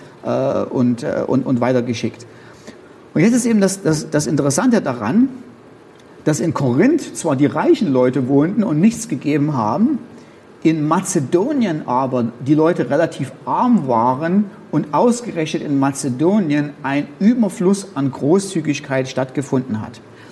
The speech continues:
Und Paulus beschreibt das gleich als allererstes, und das ist wirklich phänomenal. In den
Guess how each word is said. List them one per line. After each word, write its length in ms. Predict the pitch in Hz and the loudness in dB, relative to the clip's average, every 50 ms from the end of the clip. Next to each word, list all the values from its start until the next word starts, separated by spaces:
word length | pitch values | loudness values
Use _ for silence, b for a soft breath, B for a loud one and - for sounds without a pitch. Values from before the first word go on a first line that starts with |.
| B B B B B | B B B B B
Und 120 | - 135 131 | -4 -4 -2
Paulus 360 | - 170 214 277 311 262 - | 0 0 0 2 2 2 0
beschreibt 500 | - - 147 - - - - 220 226 - | 0 -8 -8 -8 -6 -4 -2 -2 -2 -2
das 220 | 170 165 156 - | -4 -6 -6 -6
gleich 380 | - - - 143 202 233 - - - - | -6 -6 -4 0 0 0 0 0 -4 -6
als 220 | - 139 139 - - - - - | -4 -4 -4 -4 -8 -12 -8 -4
allererstes, 920 | 156 208 233 254 - - 143 151 185 202 196 - - - - 123 147 151 | -2 0 0 0 -2 -2 0 2 2 2 0 -2 -6 -6 -4 -4 -4 -4
und 140 | 180 170 139 | -4 -4 -2
das 200 | 127 139 156 - | 0 0 -2 -2
ist 220 | - 147 135 - 156 | -6 -8 -6 -2 -2
wirklich 480 | 190 208 208 196 180 170 - - - - | -2 0 0 -2 -4 -4 -4 -8 -12 -8
phänomenal. 560 | - - 175 170 170 165 156 156 156 131 - - - B B B B B B B | -4 -4 -4 -2 -4 -6 -6 -6 -6 -8 -10 -10 -16 B B B B B B B
In 120 | - 156 | -4 -2
den 180 | 156 151 - | -2 -2 -4